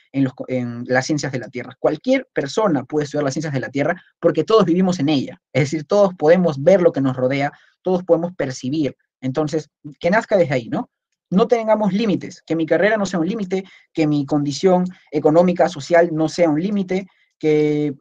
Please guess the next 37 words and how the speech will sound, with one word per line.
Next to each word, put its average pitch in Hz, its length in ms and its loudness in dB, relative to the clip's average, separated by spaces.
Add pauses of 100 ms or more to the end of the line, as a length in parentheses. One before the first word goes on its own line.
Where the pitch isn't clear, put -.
(120)
no 175 200 -2
tenemos 214 300 -2
límites, 190 260 0
los 156 140 -2
únicos 196 240 0
límites 185 320 0
somos 180 180 0
nosotros 165 640 -4
para 143 180 2
poder 147 200 -2
desarrollar 135 500 0 (160)
lo - 80 -4
que 131 100 -8
querramos 127 460 0
hacer, 117 340 -2 (400)
¿sí? 202 300 0 (440)
Y 180 100 0
les 175 100 2
dejo, 190 180 4
los 170 140 4
dejo 196 180 2
con 190 140 2
esta 185 160 0
frase. 170 320 0 (840)
Atrévanse 220 540 4
a 156 60 4
saber. 135 340 0
Si - 100 -8
ustedes 226 300 2
revisan 180 500 -2
nuestros 147 300 -2
vi-, 143 180 0
nuestros 139 300 0
videos 156 220 2
de 175 60 -2
geología, 151 460 -2 (380)
yo, 196 320 2